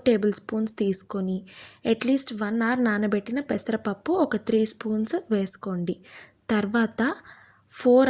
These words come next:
అవర్స్ at least నానబెట్టిన సగ్గుబియ్యం త్రీ స్పూన్స్ తీసుకోండి. తర్వాత మనం ఇందాక చేసుకున్న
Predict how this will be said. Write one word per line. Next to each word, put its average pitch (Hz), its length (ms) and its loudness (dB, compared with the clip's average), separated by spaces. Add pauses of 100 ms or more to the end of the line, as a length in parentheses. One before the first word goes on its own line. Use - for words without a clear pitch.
అవర్స్ 233 320 0 (160)
at - 100 -20 (100)
least 254 280 0 (100)
నానబెట్టిన 196 600 -4 (960)
సగ్గుబియ్యం 226 720 2 (120)
త్రీ 226 260 6
స్పూన్స్ 220 440 0
తీసుకోండి. 190 500 0 (120)
తర్వాత 208 300 -2 (120)
మనం 233 280 2
ఇందాక 233 240 0 (120)
చేసుకున్న 202 380 -2